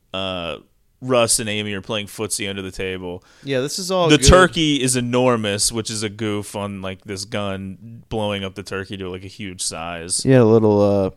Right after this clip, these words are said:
Speaker 2: preview as for what's to come.
Speaker 1: Yeah. Um, and then they did do a sequel, Honey, I Blew Up the Kid, which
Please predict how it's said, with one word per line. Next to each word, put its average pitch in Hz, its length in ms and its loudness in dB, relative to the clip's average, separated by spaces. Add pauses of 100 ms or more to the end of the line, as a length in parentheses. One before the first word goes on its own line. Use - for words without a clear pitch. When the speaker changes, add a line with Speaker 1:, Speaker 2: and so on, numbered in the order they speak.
(580)
Speaker 2:
preview 131 560 -4 (320)
as - 260 -14 (160)
for 107 120 -6
what's 107 180 -6
to - 100 -6
come. 123 400 -2
Speaker 1:
Yeah. 123 440 2 (340)
Um, 113 580 0
and 110 160 -6
then 113 120 -2
they 117 120 0
did 120 220 -2
do 127 140 0
a 120 40 0
sequel, 117 400 -4
Honey, 104 240 -2
I 98 80 0
Blew 104 300 0
Up 98 120 -2
the 101 100 -6
Kid, 107 400 -2
which 95 380 -10